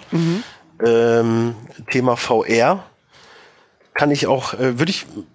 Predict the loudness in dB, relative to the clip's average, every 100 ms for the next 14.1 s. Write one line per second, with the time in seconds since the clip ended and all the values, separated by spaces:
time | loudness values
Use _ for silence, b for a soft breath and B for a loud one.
0 | -16 -2 0 0 0 -2 -2 -6 -4 -2
1 | -2 -2 0 0 0 0 0 0 0 0
2 | -2 -2 0 0 0 0 -2 -4 -4 -2
3 | -2 -2 -2 -2 -2 -2 -2 -4 -2 -2
4 | -2 -2 -2 0 2 0 0 -4 -4 -4
5 | -2 -2 -4 -2 -2 -2 -4 -8 -12 -18
6 | -18 -4 -4 -4 -4 -4 -2 0 0 -2
7 | B B B B -2 0 0 -2 0 0
8 | 2 2 2 0 0 -2 -2 0 2 2
9 | 0 -2 -2 -2 -2 -2 -4 -4 -6 -14
10 | _ _ _ -6 0 0 0 -2 -6 -4
11 | -4 -4 -2 -2 -2 -4 -2 0 0 0
12 | 0 0 -2 0 0 0 -2 -2 -2 0
13 | 0 0 -4 _ -6 -2 -2 -4 -8 -12